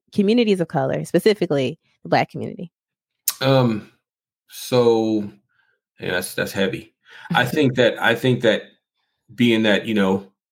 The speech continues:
Speaker 2: I am a Black man and, you know, I come from, you know, I come from the Black community,
Speaker 1: Mm-hmm.
Speaker 2: whether I, whether I wanted to or not, whatever I do is gonna impact.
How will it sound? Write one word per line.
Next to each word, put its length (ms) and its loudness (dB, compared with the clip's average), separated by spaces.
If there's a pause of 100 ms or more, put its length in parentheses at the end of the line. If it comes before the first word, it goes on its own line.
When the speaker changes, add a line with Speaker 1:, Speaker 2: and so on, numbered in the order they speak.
Speaker 2:
I 120 0
am 100 4
a 60 2
Black 280 -4
man 260 -2
and, 100 -2
you 60 -4
know, 160 -2
I 120 2
come 220 0
from, 380 -4 (360)
you 100 -4
know, 100 2
I 100 0
come 220 -2
from 140 2
the 80 2
Black 220 0
community, 460 -2 (420)
Speaker 1:
Mm-hmm. 280 -4
Speaker 2:
whether 240 0
I, 100 4
whether 220 2
I 20 2
wanted 280 2
to 140 -2
or 40 0
not, 260 2
whatever 340 2
I 100 0
do 140 -4
is 80 -6
gonna 180 -6
impact. 500 -12